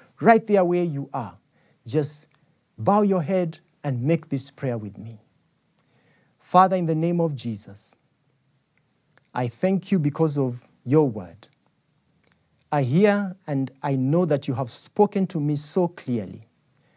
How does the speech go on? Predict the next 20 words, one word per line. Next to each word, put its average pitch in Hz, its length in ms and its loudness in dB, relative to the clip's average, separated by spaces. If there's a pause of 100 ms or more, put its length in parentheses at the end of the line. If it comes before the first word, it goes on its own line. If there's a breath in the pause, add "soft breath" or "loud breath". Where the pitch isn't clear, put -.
(180)
that 131 160 -4
in 147 100 0
the 151 80 2
midst 165 360 2
of 127 240 -2
this 220 240 0
difficult 196 580 -2
situation, 117 840 -6
the 120 100 -2
pain 208 460 2
that 160 100 0
I'm 131 200 -2
going 147 300 0
through, 117 340 -10 (680 soft breath)
you 156 160 4
are 147 100 4
reaching 196 420 0
out 151 180 -2
to - 200 -12
me. 107 300 -6